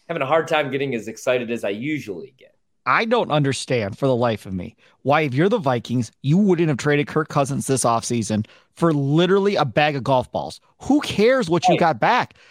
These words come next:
Speaker 2: Because this is the year to stink and be horrible all year and compete with the Cardinals and the Texans to try and get one or two. Like, this is your <laughs> season to do that. You don't always get a great guy at the top. And Caleb Williams, by all accounts, is gonna be a great quarterback.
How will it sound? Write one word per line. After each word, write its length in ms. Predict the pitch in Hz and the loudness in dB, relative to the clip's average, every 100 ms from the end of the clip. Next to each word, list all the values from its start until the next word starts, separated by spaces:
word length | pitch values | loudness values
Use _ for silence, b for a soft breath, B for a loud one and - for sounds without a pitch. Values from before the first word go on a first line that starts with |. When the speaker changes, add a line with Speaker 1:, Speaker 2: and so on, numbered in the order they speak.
| b | b
Speaker 2:
Because 320 | 214 233 214 127 | -2 2 0 2
this 300 | 190 302 311 | 2 2 0
is 80 | |
the 100 | 311 | 2
year 160 | 233 190 | 4 4
to 120 | 247 | 2
stink 480 | 233 - 359 427 233 b b | -2 2 0 0 -4 b b
and 120 | - | 2
be 100 | 247 | 4
horrible 540 | 302 185 294 359 240 - | 4 4 4 4 2 2
all 220 | 240 302 | 2 2
year 420 | 247 311 427 - b b - | 2 2 2 0 b b -2
and 140 | 254 | -2
compete 420 | - 269 202 302 277 | 0 -2 0 -4 -4
with 140 | 269 | -2
the 80 | 247 | -2
Cardinals 460 | - 233 294 330 | 0 2 2 0
and 80 | 247 | -2
the 80 | 220 | -2
Texans 560 | 202 294 - 190 202 B B - | 0 0 0 -2 -2 B B -4
to 100 | 277 | -2
try 320 | - 226 277 | 2 4 4
and 140 | 392 254 | 2 0
get 160 | 269 | 2
one 200 | 220 233 | 4 4
or 120 | 294 | 2
two. 400 | 302 - 523 370 B - | 0 0 2 2 B 0
Like, 220 | 320 - b | -2 -2 b
this 480 | 151 139 226 508 - | -6 0 2 2 2
is 180 | 370 349 | 0 0
your 220 | 320 339 | 2 2
<laughs> 0 | |
season 800 | 302 - 359 - - - 311 196 B B - | 0 -2 -2 -4 -8 0 2 2 B B 0
to 220 | 370 403 | 2 4
do 240 | 370 403 392 | 4 4 4
that. 320 | 302 233 156 B - | 4 2 -2 B 0
You 180 | 254 403 | 2 4
don't 220 | 392 320 | 2 2
always 360 | 302 349 349 294 | 4 4 2 0
get 260 | 226 349 269 | 0 2 2
a 100 | 269 | 0
great 420 | 202 269 330 349 | 2 2 2 0
guy 240 | 233 302 | 2 4
at 100 | 294 | 2
the 120 | 254 | 0
top. 320 | 240 370 427 - | 0 2 2 2
And 160 | 240 220 | 0 0
Caleb 400 | - 359 403 320 | 2 2 2 0
Williams, 420 | 254 269 247 - | 0 0 0 0
by 140 | 175 | -2
all 220 | 175 202 427 | 2 2 0
accounts, 380 | - 214 240 | 0 0 0
is 80 | 220 | 0
gonna 180 | 240 233 | 0 0
be 160 | 175 214 | 0 0
a 80 | |
great 180 | 202 202 | 2 0
quarterback. 480 | - 196 156 117 - | 2 2 2 0 -4